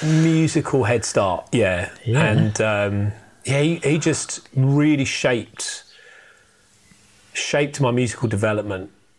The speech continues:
Speaker 1: in a way that I think is so positive, and you would look at now as being the right way to go about it. So when I was interested in, a little bit interested in sound, he went and bought me a four-track tape machine.
Speaker 2: Mm.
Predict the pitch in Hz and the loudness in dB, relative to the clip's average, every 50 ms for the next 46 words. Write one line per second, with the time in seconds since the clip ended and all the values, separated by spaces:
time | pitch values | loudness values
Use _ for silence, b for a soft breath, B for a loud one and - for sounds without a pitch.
0 | _ _ _ _ _ _ - 123 120 120 117 123 127 123 120 117 113 107 104 120 | _ _ _ _ _ _ 0 0 2 0 -2 0 0 0 0 0 0 0 0 0
1 | 117 107 - 127 104 92 98 - 113 104 - - 123 117 - - 104 92 - 123 | -2 -2 -2 -2 -2 -2 -2 -2 -2 -2 -2 -2 -2 -2 -2 -2 -4 -2 -2 -2
2 | 117 117 123 127 113 120 151 135 - 135 110 113 117 123 120 120 113 110 101 95 | 0 0 0 0 2 0 0 0 0 -2 -4 -2 0 0 0 0 0 0 0 -2
3 | - - 113 107 104 101 98 98 98 101 98 - - - - _ - - - - | -2 -2 0 0 2 2 0 0 -2 -2 -4 -6 -10 -18 -20 _ -20 -20 -10 -2
4 | - 127 120 117 123 123 127 120 113 117 107 - 107 110 101 92 - 113 113 - | 0 0 2 2 2 2 2 2 2 0 0 0 0 0 0 2 2 2 2 2
5 | 107 90 - - - - 110 107 110 120 120 113 113 104 131 135 123 - - 113 | 0 0 -4 -6 -6 -2 -2 0 2 2 0 0 0 0 0 0 0 0 -2 -2
6 | - - - 101 101 98 101 98 95 - B B B B B B B 123 143 190 | -2 -2 -4 -2 -2 0 -2 -2 -4 -6 B B B B B B B 2 4 4
7 | 196 170 147 131 123 110 - 120 107 - 120 107 107 101 - - 143 135 135 139 | 4 4 2 0 0 0 -2 -2 -2 0 0 0 0 0 0 2 2 4 4 4
8 | 139 143 143 139 - - - - B B B B B B B B B B - 127 | 4 2 2 0 -4 -6 -14 -16 B B B B B B B B B B 2 2
9 | 131 139 131 123 120 107 147 139 131 139 127 110 - - 160 156 147 - - 123 | 4 4 4 2 2 2 2 2 2 2 0 0 2 2 2 2 2 2 2 2
10 | 110 117 - - - - - - - 165 165 131 - - - _ _ _ - - | 0 0 -2 -6 -12 -12 -8 -4 0 0 0 0 -2 -10 -20 _ _ _ -2 -2
11 | 101 - - 90 82 87 92 95 - - _ - 143 135 127 117 107 104 | -2 -2 -2 -4 -4 -6 -10 -14 -16 -16 _ -4 -2 0 0 0 -2 -6